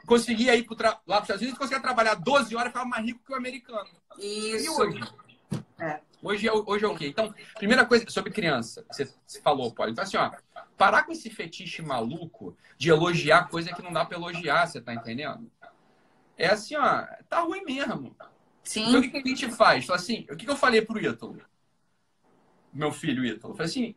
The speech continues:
Speaker 1: "Meu filho, é mesmo, tu não sabe fazer nada, vamos te botar na aula de piano, se dedica."
Speaker 2: E outra, eles vão saber quando é mentira também, né?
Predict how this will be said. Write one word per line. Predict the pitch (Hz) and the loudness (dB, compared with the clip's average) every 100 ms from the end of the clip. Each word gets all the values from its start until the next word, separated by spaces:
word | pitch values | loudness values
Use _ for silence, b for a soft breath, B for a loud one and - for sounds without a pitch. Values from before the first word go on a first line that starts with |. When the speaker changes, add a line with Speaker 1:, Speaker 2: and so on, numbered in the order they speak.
| - | -4
Speaker 1:
"Meu | 196 | 0
filho, | 285 170 | 2 4
é | 240 | 4
mesmo, | 277 202 | 4 2
tu | 196 | 0
não | 175 | -2
sabe | 185 - | -2 -2
fazer | 190 | -2
nada, | 226 240 151 | 2 4 2
vamos | 151 202 | -2 -8
te | 226 | -4
botar | 202 202 | -2 -2
na | |
aula | 196 202 | -4 -6
de | 202 | -8
piano, | 240 220 202 | -2 -2 -2
se | - | -8
dedica." | 165 208 202 294 | -8 -8 0 6
Speaker 2:
E | 370 | 10
outra, | 359 269 247 247 | 10 8 6 6
eles | 247 262 | 8 8
vão | 269 285 | 8 8
saber | 285 302 254 311 | 6 6 8 6
quando | 330 330 | 4 4
é | 277 | 4
mentira | 247 240 - 220 196 | 2 0 -4 -8 -8
também, | 196 190 175 170 | -8 -10 -8 0
né? | 214 302 | 2 2